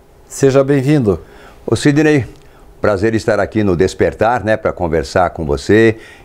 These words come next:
Speaker 2: e ao mesmo tempo parabenizar pelo programa e parabenizar o seac pelo excelente trabalho social que ele realiza.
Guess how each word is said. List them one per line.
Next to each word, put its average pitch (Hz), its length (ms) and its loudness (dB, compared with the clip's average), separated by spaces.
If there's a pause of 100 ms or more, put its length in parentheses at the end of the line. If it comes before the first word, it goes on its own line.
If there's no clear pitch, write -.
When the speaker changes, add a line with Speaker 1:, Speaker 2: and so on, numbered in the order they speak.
Speaker 2:
e 82 220 2
ao 82 140 2
mesmo 87 280 -2
tempo 87 220 -4
parabenizar 85 680 0
pelo 95 180 2
programa 143 640 2 (340)
e 160 240 4
parabenizar 127 720 0
o 104 60 -2
seac 98 420 0
pelo 101 240 0
excelente 98 580 -2
trabalho 85 380 0
social 82 400 -2
que - 80 -8
ele 71 80 -6
realiza. 64 380 -6